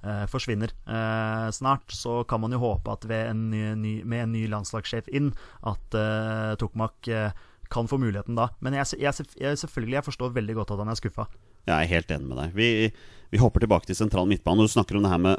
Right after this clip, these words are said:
Speaker 2: med spillere i form, og da er det fint at jeg nå kan ramse opp fire sentrale midtbanespillere som virkelig er i form. Vi begynner med Sander Berge, som høster superlativer på rekke og rad nå for det han viser i Sheffield United. Lag og Sheffield United har ikke akkurat prestert i år. Det stinker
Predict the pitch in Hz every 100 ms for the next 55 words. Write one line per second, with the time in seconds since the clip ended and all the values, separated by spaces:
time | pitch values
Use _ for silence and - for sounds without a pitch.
0 | 92 95 90 92 - 104 78 87 - 110
1 | 127 101 95 95 - 90 85 98 104 87
2 | 104 98 85 98 - - - 82 73 78
3 | 95 90 76 92 85 69 69 76 80 95
4 | 90 80 - - 82 - 71 69 - 87
5 | - 98 104 101 110 90 104 95 95 104
6 | 78 110 - - - - - 113 - -
7 | 110 - 85 80 - - - 76 76 82
8 | 87 85 117 104 104 - 98 98 78 69
9 | 98 151 - - - - 110 101 87 78
10 | 101 107 104 78 - 107 76 87 85 82
11 | 104 90 160 135 110 156 175 - 120 135
12 | 101 147 123 143 117 107 127 120 - 107
13 | 71 - 123 160 - - - - 110 -
14 | 139 85 -